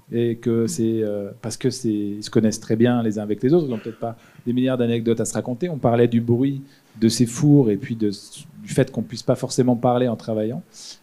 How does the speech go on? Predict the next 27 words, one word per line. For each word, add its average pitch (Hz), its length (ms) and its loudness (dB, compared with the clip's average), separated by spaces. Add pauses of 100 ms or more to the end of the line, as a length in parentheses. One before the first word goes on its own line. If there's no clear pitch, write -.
Euh, 113 580 0 (680)
tu 131 220 6
as 131 40 8
une 131 260 -2
explication 127 480 -2
à 139 60 -2
ça ? 165 180 -4
Est-ce 175 100 -8
que 135 80 -10
c'est, 107 400 -4
euh, 95 220 -10 (320)
est-ce - 100 -14
qu'il 110 140 -2
y - 20 2
a, 101 400 -4
est-ce 104 100 -10
que - 100 -2
c'est 131 120 -2
vrai ? 131 320 0
Est-ce 131 120 -8
que, 113 420 2 (340)
euh, 117 280 -8
ils 120 100 -6
sont 226 140 2
très 127 160 -2
concentrés ? 151 880 0
Euh 117 340 -8